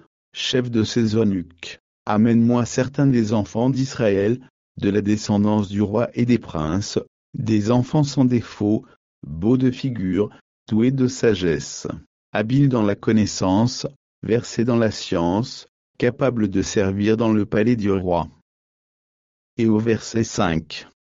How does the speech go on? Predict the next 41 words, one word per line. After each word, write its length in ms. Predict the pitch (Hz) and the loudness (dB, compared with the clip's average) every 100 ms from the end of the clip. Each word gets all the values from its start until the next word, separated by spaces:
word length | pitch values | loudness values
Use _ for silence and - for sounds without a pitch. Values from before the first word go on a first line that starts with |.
| _ - | _ -2
le 200 | 90 92 | 2 2
roi 240 | 92 117 | 0 0
leur 160 | 117 107 | 2 0
assigna 520 | 110 - 131 127 120 | -2 0 4 4 4
une 180 | 110 104 | 4 2
portion 500 | 110 90 - 117 113 | 0 -2 -4 -2 0
quotidienne 720 | 127 - 101 85 92 107 113 | -2 -2 -2 2 4 4 4
de 80 | 113 | 2
la 160 | 107 | 0
table 440 | - 101 117 135 123 | -2 -2 0 0 0
du 160 | 104 | 0
roi 280 | 101 107 117 | 0 0 -2
et 120 | 117 117 | -2 -2
du 160 | 113 | -2
vin 260 | 92 113 143 | -2 0 0
qu'il 260 | 143 117 | 0 -2
buvait, 560 | 104 117 92 90 131 - _ _ - | 0 -2 0 2 2 -2 _ _ -2
et 140 | 113 | 0
il 120 | 110 | 2
les 120 | 110 107 | 4 4
nourrit 340 | 117 123 139 | 4 4 4
ainsi 420 | 120 107 - 143 | 4 0 -4 -6
pendant 400 | 139 117 113 107 | -2 0 0 0
trois 440 | 110 - 135 113 104 | -4 -2 -2 0 0
ans, 240 | 95 131 _ _ _ | -2 -4 _ _ _
afin 420 | 127 - - 113 | -6 -4 -2 0
qu'à 220 | 113 127 120 | 0 0 0
l'expiration 840 | 110 - - 110 104 - - 123 | -2 -4 -2 0 0 -2 0 2
de 100 | 120 | 2
ce 160 | - 113 | 0 -2
délai, 560 | 98 95 90 95 135 _ _ - | 0 0 2 0 -2 _ _ -4
ils 160 | 117 107 | -2 -2
fussent 360 | - 113 - - | -4 -6 -6 -2
en 120 | 104 | 2
mesure 520 | 113 110 104 120 135 | 2 2 0 2 2
de 140 | 123 | 2
se 180 | 107 - | -2 -2
tenir 420 | 101 120 139 147 | 0 4 4 4
devant 300 | 127 127 123 | 2 2 2
le 120 | 120 110 | 2 2
roi. 360 | 90 87 80 | 2 -2 -2